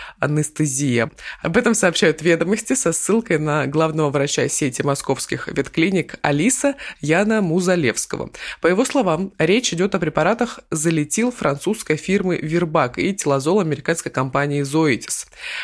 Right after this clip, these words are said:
Они используются для диагностических процедур и операций кошкам и собакам. Он также рассказал, что раньше такие препараты стоили около двух тысяч рублей, а теперь они продаются на чёрном рынке,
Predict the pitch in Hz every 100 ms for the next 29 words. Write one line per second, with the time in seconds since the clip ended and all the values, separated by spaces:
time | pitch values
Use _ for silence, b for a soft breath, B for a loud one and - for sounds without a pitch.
0 | B B 175 220 - 175 160 165 156 156
1 | 151 147 143 151 147 165 - 165 160 -
2 | 135 - 143 - 147 262 208 208 - -
3 | 180 - 185 175 B B - 156 156 -
4 | 160 - B B - 151 156 139 107 123
5 | - 123 B B 185 196 175 170 160 -
6 | 175 196 233 - 151 156 180 233 - 311
7 | - - 220 220 196 170 175 170 - 156
8 | 156 156 143 - 165 - 151 147 135 143
9 | 131 - 156 - - 233 208 220 208 170
10 | 175 226 190 196 165 139 147 160 - 156
11 | 139 190 170 147 139 127 160 247 240 -